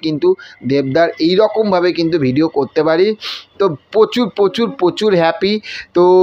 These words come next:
সেখান থাকতে খাদান টু এর তো স্ক্রিপ্ট লেখা শুরু হয়ে গেছে, এটাও আমরা জানতে পারছি। তো দেখা যাক, খাদান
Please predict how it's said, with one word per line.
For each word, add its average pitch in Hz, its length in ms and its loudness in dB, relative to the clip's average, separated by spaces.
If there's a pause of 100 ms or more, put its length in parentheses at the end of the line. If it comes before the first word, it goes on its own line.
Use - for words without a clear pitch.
সেখান 185 380 0
থাকতে 208 180 -4 (160)
খাদান 170 280 0 (100)
টু 160 100 -2
এর 170 220 2
তো 190 60 2 (160)
স্ক্রিপ্ট 180 400 -2
লেখা 180 200 0
শুরু 160 260 0
হয়ে 180 240 2
গেছে, 175 200 0 (140)
এটাও 165 240 0
আমরা 170 340 0
জানতে 156 260 0
পারছি। 160 380 -4 (400)
তো - 100 -2
দেখা 160 400 0
যাক, 190 200 2
খাদান 156 360 -2